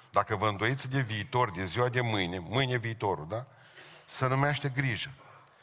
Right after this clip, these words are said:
Dacă ne îndoim de pe anumite perso-, persoane, se numește suspiciune. Nu?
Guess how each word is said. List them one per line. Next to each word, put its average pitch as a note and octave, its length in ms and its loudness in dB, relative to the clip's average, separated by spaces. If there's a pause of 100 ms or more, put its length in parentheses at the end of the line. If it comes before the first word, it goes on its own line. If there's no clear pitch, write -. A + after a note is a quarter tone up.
(220)
Dacă A2 300 2
ne A2 120 2
îndoim A2 640 2
de G2 380 4 (1160)
pe - 80 2
anumite A2 520 2
perso-, - 380 -4
persoane, G2 680 0 (800)
se - 200 -4
numește C3+ 340 0
suspiciune. A2+ 760 -6 (680)
Nu? G#2 280 -10